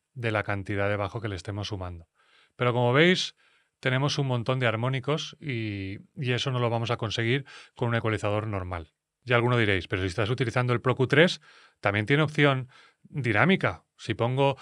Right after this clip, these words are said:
la opción dinámica en el enfatizamiento, pues vamos a conseguir algo similar". Pues en realidad no, porque la compresión que vamos a tener con el Pro Q tres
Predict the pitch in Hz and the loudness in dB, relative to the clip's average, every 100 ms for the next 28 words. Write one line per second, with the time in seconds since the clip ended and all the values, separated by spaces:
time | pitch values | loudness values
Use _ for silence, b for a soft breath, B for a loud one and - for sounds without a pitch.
0 | B B 127 127 147 143 147 160 156 175 | B B -2 0 2 2 4 4 4 2
1 | 196 - 120 113 107 113 107 123 131 156 | 2 -4 -2 -2 0 -2 0 0 2 2
2 | 151 180 b b b _ 117 104 113 143 | 2 -2 b b b _ -2 0 0 0
3 | 147 147 127 117 107 104 98 139 151 - | 0 0 2 2 0 -2 2 2 2 -6
4 | - 127 127 131 139 147 151 143 104 110 | -6 0 2 4 4 4 2 -2 -2 0
5 | 107 104 117 120 131 123 127 131 117 101 | 0 -2 -2 0 0 0 -2 -2 -2 -4
6 | 95 - 117 123 139 135 - | -6 -2 0 2 2 2 0